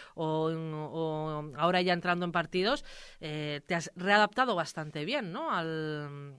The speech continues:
a, a, a volver a, a entrenar, a volver a hacer el ritmo físico que requiere un jugador, ¿no?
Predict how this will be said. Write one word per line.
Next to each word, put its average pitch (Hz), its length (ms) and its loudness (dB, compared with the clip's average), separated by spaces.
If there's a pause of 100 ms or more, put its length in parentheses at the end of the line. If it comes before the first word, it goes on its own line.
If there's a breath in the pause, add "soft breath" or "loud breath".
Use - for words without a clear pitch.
a, 160 420 -2
a, 175 140 2
a 180 40 8
volver 180 420 6
a, 185 480 6 (400 loud breath)
a 180 100 2
entrenar, 185 480 8
a 247 60 12
volver 190 280 6
a 208 40 8
hacer 233 240 2
el 214 240 4
ritmo 220 800 4 (520)
físico 240 580 0
que 240 120 0
requiere 196 340 0
un 170 80 -6
jugador, 165 460 0
¿no? 202 200 -8